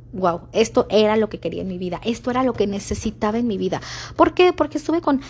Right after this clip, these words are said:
amigas, amigos que, eh, lejos de ayudarme, me juzgaban.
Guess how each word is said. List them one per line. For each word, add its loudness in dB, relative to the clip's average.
amigas, 0
amigos 4
que, -2
eh, -14
lejos 0
de 0
ayudarme, -2
me -6
juzgaban. -6